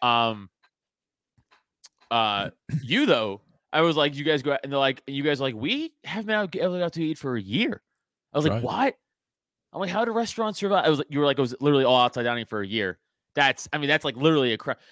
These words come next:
Speaker 1: so, um,
Speaker 2: Well, New,
Speaker 1: like
Speaker 2: New York City is worse than the rest
Speaker 1: Well,
Speaker 2: of
Speaker 1: yeah,
Speaker 2: New York.
Speaker 1: of course. Uh, uh, uh, well,
Speaker 2: Because
Speaker 1: again, as I was saying,
Speaker 2: the
Speaker 1: you were Staten
Speaker 2: major,
Speaker 1: Island, so it
Speaker 2: major
Speaker 1: was New York
Speaker 2: woke
Speaker 1: City.
Speaker 2: people live there. So
Speaker 1: Yeah.
Speaker 2: they, they, they try and control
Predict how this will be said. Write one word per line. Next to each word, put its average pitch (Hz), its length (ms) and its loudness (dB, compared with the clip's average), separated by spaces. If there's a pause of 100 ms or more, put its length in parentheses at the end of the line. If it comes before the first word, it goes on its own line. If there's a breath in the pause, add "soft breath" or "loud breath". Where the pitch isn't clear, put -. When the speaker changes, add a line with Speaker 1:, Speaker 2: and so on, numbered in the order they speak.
(200 soft breath)
Speaker 1:
so, - 160 -8 (180)
um, 117 480 0 (680)
Speaker 2:
Well, 143 200 12
New, 147 200 10
Speaker 1:
like 180 120 4
Speaker 2:
New 180 100 8
York 214 220 10
City 175 320 6
is 110 180 4
worse 127 420 2
than 120 180 -2
the 104 80 0
rest 104 180 2
Speaker 1:
Well, 156 80 4
Speaker 2:
of 131 60 -2
Speaker 1:
yeah, 98 160 2
Speaker 2:
New 82 80 -6
York. - 20 -4
Speaker 1:
of 87 80 -2
course. 85 340 -4
Uh, - 60 -8
uh, 190 480 6
uh, 160 160 4
well, 156 180 4
Speaker 2:
Because 143 180 2
Speaker 1:
again, 143 180 4
as 113 120 -4
I - 60 -2
was 117 160 -4
saying, 139 140 -2
Speaker 2:
the 120 80 4
Speaker 1:
you - 20 6
were 120 60 2
Staten 170 200 6
Speaker 2:
major, 143 120 4
Speaker 1:
Island, 135 160 2
so 143 60 4
it 139 40 4
Speaker 2:
major 123 120 4
Speaker 1:
was 117 100 0
New 120 80 2
York 113 80 4
Speaker 2:
woke 98 60 -8
Speaker 1:
City. 120 160 0
Speaker 2:
people 90 340 -4
live 98 240 0
there. 64 280 -10
So 90 300 -8
Speaker 1:
Yeah. 85 140 -4 (580)
Speaker 2:
they, 120 180 -4
they, 131 180 -2
they 143 180 -2
try 131 240 -4
and 113 80 -4
control 113 360 -4